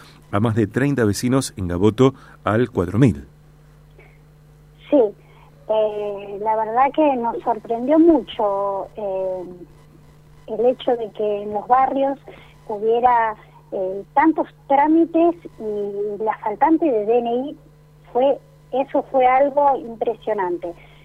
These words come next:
Speaker 2: En todos los barrios donde estamos yendo, porque ahí, bueno, estuvimos en, en Gaboto, como decís, pero estuvimos en otros barrios más y vamos a seguir estando en otros barrios a donde la necesidad de los trámites,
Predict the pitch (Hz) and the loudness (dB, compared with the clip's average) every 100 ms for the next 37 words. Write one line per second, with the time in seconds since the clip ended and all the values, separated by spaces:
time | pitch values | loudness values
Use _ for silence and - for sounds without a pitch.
0 | - 196 208 214 285 311 311 277 - 269 | -16 -10 -8 -2 2 4 4 2 2 2
1 | 269 269 240 220 214 - 233 240 - 302 | 4 2 2 0 -6 -2 -2 -2 0 4
2 | 339 359 247 202 196 208 220 226 202 180 | 4 4 0 -4 -2 0 0 0 -4 -10
3 | - - - 196 202 226 220 - 202 185 | -20 -20 -14 -10 -6 -6 -6 -6 -6 -6
4 | 180 175 175 - - - 196 190 220 269 | -6 -6 -8 -12 -20 -14 -6 -2 2 2
5 | 262 247 220 208 208 214 311 339 339 214 | 2 -2 -2 -2 -4 -2 -2 0 0 -2
6 | 214 226 262 - 226 226 247 - 226 247 | -4 -4 -4 -6 -8 -6 -6 0 0 0
7 | 214 - 226 285 - - 208 208 226 - | -4 -4 -2 -2 -4 -10 -8 -6 -8 -8
8 | 202 226 214 - 247 240 214 196 202 - | -2 0 -2 -4 -2 -2 -2 -4 -4 -10
9 | - - - 202 202 214 220 202 214 214 | -20 -20 -10 -6 -6 -4 -6 -2 -2 0
10 | 226 247 254 - 196 190 190 196 190 196 | 0 -2 -4 -8 -8 -6 -4 -4 -4 -6
11 | 196 180 175 - 208 214 233 240 233 - | -6 -8 -12 -8 -2 0 2 0 -2 -16
12 | - - 233 214 220 - 254 262 262 226 | -20 -8 -4 -2 -4 0 2 2 -2 0
13 | 254 247 | 0 0